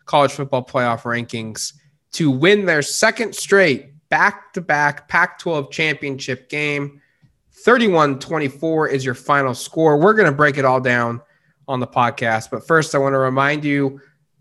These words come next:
you can help support the show, help support the site by subscribing to duck territory dot com for one dollar for your first month.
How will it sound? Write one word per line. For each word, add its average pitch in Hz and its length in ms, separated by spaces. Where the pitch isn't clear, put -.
you 185 120
can 170 120
help 196 220
support 180 400
the 147 80
show, 180 560
help 170 240
support 151 380
the 131 80
site 156 520
by 131 320
subscribing 147 640
to 147 100
duck 135 240
territory 131 320
dot 120 180
com 127 400
for 147 220
one 175 200
dollar 170 360
for - 140
your 131 120
first 123 300
month. 147 400